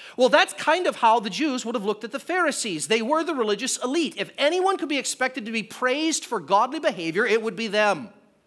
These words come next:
And indeed, we're going to discover it's not the, the Pharisee's behavior, it's not his acts of righteousness for,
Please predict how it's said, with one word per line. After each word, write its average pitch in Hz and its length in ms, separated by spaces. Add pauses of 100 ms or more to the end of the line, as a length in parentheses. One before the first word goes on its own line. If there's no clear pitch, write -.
(640)
And 220 140
indeed, 220 280
we're 262 100
going 190 160
to 196 40
discover 220 640 (540)
it's 226 260
not 262 360
the, 220 200
the 214 200
Pharisee's 240 580
behavior, 214 680
it's 175 180
not 262 220
his 214 260 (280)
acts 220 300
of 180 140
righteousness 240 580
for, 233 240